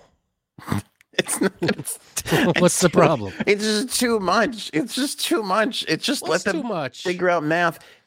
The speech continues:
Speaker 1: Teach them acceptance at the, at, at another time.
Speaker 2: Well, like, the part of acceptance is,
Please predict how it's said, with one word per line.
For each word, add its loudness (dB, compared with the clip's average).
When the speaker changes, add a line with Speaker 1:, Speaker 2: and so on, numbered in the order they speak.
Speaker 1:
Teach -2
them 2
acceptance -2
at 0
the, 0
at, 0
at 0
another -2
time. -2
Speaker 2:
Well, -8
like, -14
the -18
part -10
of -12
acceptance -14
is, -14